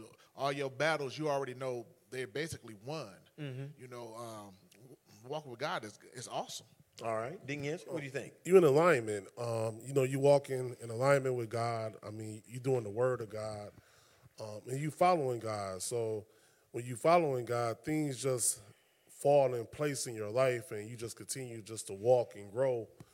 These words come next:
Speaker 3: and mature. And when people see that, I think that also draw people to wanna follow you.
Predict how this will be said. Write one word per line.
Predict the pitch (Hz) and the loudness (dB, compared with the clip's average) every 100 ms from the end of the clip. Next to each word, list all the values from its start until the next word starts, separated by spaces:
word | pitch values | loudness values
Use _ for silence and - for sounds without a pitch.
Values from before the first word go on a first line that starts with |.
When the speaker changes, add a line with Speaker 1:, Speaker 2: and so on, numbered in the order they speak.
| - - - | -20 -16 -12
Speaker 3:
and | 107 | -12
mature. | 101 - 180 | -12 -4 -2
And | 139 | 0
when | 123 | -2
people | 190 165 127 | -6 -6 -4
see | - 220 | -4 -6
that, | 180 120 113 - _ _ _ - | -4 -2 -4 -6 _ _ _ -14
I | |
think | - 139 | -10 -4
that | 131 135 | -2 0
also | 127 143 - 123 113 | 4 2 2 -4 -4
draw | 95 135 127 | 0 2 4
people | - 135 - | 2 0 0
to | 117 | -2
wanna | 113 107 | 0 -2
follow | - 120 101 | 0 0 0
you. | 101 131 | -4 -6